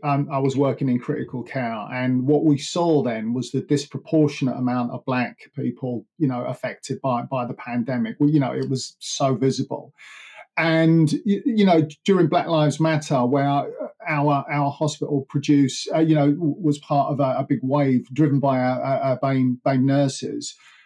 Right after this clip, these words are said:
their stories about how they were treated as healthcare workers and how they were treated as healthcare users fits exactly that narrative. And I think what you've got is an N H S now that can't deliver core services safely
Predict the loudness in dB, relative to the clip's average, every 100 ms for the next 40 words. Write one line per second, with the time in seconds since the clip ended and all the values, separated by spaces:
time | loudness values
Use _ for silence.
0 | _ _ _ _ -20 -4 2 4 4 0
1 | 2 4 4 2 -2 -8 -14 -14 -14 -8
2 | -2 0 0 0 -2 -6 -12 -6 -6 -4
3 | -6 -4 -2 -2 -4 -6 -4 -4 -4 -4
4 | -4 -4 -8 -10 -8 -8 -4 -4 -4 -6
5 | -6 -6 -8 -6 -8 -6 -2 0 2 0
6 | -2 -10 -10 -12 -18 _ _ -2 -2 -4
7 | -2 0 0 -2 -4 -2 -2 0 0 -2
8 | -4 -4 -2 0 2 2 0 0 0 0
9 | 0 0 2 0 -4 -6 -4 -2 -4 -4
10 | -2 0 -2 -4 -4 -4 -4 -2 -4 -4
11 | -8 -6 -2 -2 -2 -6 -8 -8